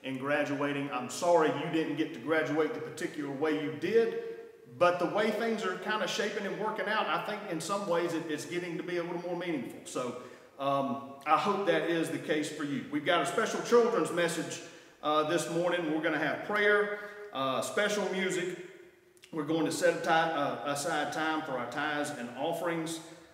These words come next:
Uh, the scripture this morning is from the book of Matthew,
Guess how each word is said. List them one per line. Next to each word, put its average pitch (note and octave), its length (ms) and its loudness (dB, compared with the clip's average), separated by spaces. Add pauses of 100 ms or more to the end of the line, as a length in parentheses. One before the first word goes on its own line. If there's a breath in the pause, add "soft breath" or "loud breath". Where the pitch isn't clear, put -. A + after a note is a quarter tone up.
(160 loud breath)
Uh, B2+ 340 -2
the B2 60 -4
scripture F#3+ 720 0
this D#3+ 220 0
morning E3+ 320 2
is D#3 100 0
from D3 200 -2
the B2+ 60 -4
book C#3 220 0
of A#2+ 80 -6
Matthew, D#3+ 500 -4